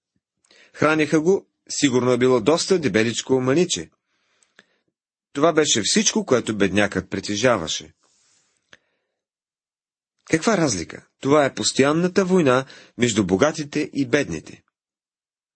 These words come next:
И един пътник дойде при богатия. На него му досвидя да вземе от своите овце и от своите говеда да сготви за пътника, който беше дошъл при него.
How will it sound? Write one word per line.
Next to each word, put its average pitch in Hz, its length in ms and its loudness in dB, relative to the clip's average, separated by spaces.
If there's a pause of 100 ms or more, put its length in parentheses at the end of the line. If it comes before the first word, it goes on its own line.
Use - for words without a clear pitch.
(1500)
И 120 120 2
един 190 280 2
пътник 165 460 0
дойде 117 360 2
при 117 140 0
богатия. 110 560 -2 (360)
На 123 120 2
него 165 260 0
му 139 120 2
досвидя 117 540 0
да 151 100 -2
вземе 117 460 0
от 107 200 -2
своите 104 420 0
овце 160 400 0 (920)
и 120 140 0
от 117 160 0
своите 120 340 0
говеда 147 460 0
да 139 140 2
сготви 123 420 0
за 131 200 -2
пътника, 151 480 -2
който 117 340 0
беше 110 240 -2
дошъл 101 500 0 (100)
при 110 100 -2
него. 117 360 -2